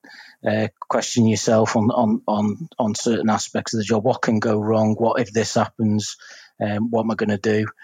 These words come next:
Um, so, so yeah, it's, it's, it can be very chaotic.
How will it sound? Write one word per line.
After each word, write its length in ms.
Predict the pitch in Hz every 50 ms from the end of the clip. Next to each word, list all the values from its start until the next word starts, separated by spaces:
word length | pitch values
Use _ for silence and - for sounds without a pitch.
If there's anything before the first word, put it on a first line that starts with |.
| - - - - _ _ _ -
Um, 760 | 113 107 107 107 104 104 104 101 104 104 101 101 104 107 123 -
so, 220 | - - 113 107 -
so 220 | - - - 113 110
yeah, 200 | 117 123 117 107
it's, 160 | 98 - -
it's, 420 | - 147 135 123 - - - - -
it 160 | - - -
can 240 | - 156 147 135 120
be 120 | 123 117
very 260 | 113 123 120 117 117
chaotic. 760 | 113 - 117 110 113 120 110 107 - - 127 113 - - -